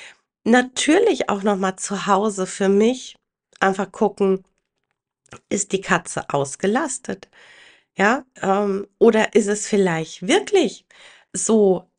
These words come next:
dass ich die Katze vielleicht doch oft und viel nebenher laufen lasse und es einfach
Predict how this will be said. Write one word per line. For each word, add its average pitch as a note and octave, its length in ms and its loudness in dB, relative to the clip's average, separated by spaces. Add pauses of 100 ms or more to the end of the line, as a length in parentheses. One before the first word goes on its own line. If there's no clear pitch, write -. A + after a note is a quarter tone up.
(120)
dass G3 440 0
ich F3 600 -4 (680)
die F#3+ 140 -6
Katze F3 760 -2 (440)
vielleicht G3 600 -2
doch A#3+ 360 -4
oft - 380 -4
und G3 160 -4
viel G3+ 400 -4
nebenher F3+ 640 -2
laufen F3 460 -2
lasse E3+ 460 -6
und F3 220 -6
es F3 160 -10
einfach - 480 -8